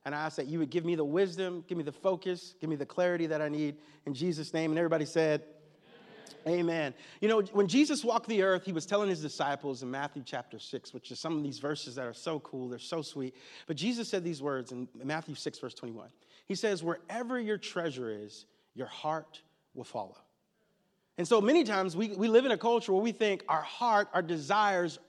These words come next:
is the very thing that is leading us. But truth be told, I think our finances really do determine a lot of the decisions that we make. It really determines a lot of the pursuits that we have.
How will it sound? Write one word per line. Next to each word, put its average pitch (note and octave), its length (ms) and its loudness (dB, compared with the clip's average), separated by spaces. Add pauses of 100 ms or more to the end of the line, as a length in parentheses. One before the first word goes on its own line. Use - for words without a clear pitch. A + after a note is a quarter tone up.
(160)
is E3+ 140 -2
the E3+ 80 -2
very G3 240 4
thing G3 240 0
that E3 120 0
is C#3+ 120 -4
leading D#3 340 0
us. - 300 -16 (400)
But - 240 4
truth - 240 2
be G3 80 -2
told, F3 300 0
I F3+ 100 2
think G#3+ 260 0 (100)
our C#3 140 -2
finances E3+ 760 0
really E3 360 2
do D#3 260 2
determine C3+ 420 -6
a C3 60 -6
lot C3 220 -2
of B2 80 -8
the A#2 60 -16
decisions A#2+ 540 -10
that A2+ 160 -10
we A#2 120 -12
make. G#2+ 340 -16 (480)
It F3+ 260 6
really A3+ 200 8
determines F#3 420 0
a F3 40 2
lot E3 200 4
of F3+ 80 0
the F3 60 0
pursuits F#3+ 420 -6
that C3+ 100 -6
we C3 120 -6
have. A#2+ 240 -4